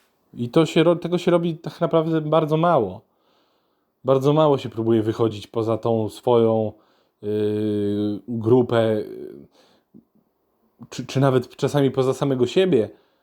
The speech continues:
bo to jest po prostu wygodne. To jest, to jest pewne przełamanie się, pójść do ludzi, którzy będą,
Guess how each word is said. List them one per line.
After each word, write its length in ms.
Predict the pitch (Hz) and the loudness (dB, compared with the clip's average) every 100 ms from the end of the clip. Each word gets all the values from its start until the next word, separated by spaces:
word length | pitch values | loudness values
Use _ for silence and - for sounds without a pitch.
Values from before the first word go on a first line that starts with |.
| _ _ _ _ _ _ _ _ | _ _ _ _ _ _ _ _
bo 160 | 143 135 | 0 4
to 120 | 175 | 4
jest 140 | 165 | 2
po 80 | - | 0
prostu 260 | 165 165 151 | -4 -4 -4
wygodne. 640 | 156 202 196 123 104 95 | 0 2 2 0 -6 -8
To 160 | - 131 | -2 -2
jest, 280 | 123 - _ _ - - _ _ - 85 131 _ _ _ _ _ _ _ _ _ _ _ _ _ _ _ _ _ _ _ _ | -2 -10 _ _ -20 -20 _ _ -20 -20 -20 _ _ _ _ _ _ _ _ _ _ _ _ _ _ _ _ _ _ _ _
to 120 | - | 2
jest 160 | 156 - | 2 2
pewne 260 | 165 165 156 | 0 2 0
przełamanie 580 | - 156 147 202 147 | 0 0 2 2 0
się, 140 | 110 110 | -2 -4
pójść 260 | - 151 | -2 0
do 120 | 131 135 | 2 2
ludzi, 220 | 147 147 | 2 -4
którzy 220 | 135 139 | -6 -4
będą, 400 | 143 143 135 135 | -2 0 0 -2